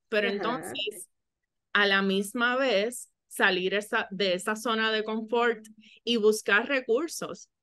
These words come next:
Speaker 1: Y a veces desarrollamos destrezas, habilidades que
Speaker 2: Ujú.
Speaker 1: ni siquiera habíamos pensado,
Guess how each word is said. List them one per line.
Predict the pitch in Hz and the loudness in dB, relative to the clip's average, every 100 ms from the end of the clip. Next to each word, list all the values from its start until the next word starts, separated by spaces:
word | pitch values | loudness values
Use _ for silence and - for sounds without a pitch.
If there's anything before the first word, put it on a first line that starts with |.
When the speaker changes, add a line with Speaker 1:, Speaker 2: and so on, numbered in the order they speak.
| _ - | _ -4
Speaker 1:
Y | 196 | 2
a | 190 175 | 2 2
veces | 175 233 254 | 0 0 -2
desarrollamos | 262 269 226 208 185 185 208 220 | -2 0 0 0 0 -2 -2 -4
destrezas, | 240 - 196 208 247 | -4 -2 -2 -2 -2
habilidades | 233 208 190 190 175 170 202 233 220 | 2 4 4 4 2 2 0 -2 0
que | 208 185 190 | 2 2 0
Speaker 2:
Ujú. | 185 175 190 247 | -2 -4 -6 -6
Speaker 1:
ni | 208 233 | 0 0
siquiera | 247 202 208 190 220 | 0 2 2 4 2
habíamos | - 220 202 196 220 240 | 2 4 4 2 -2 -2
pensado, | 240 220 226 190 190 226 | -2 0 2 2 2 0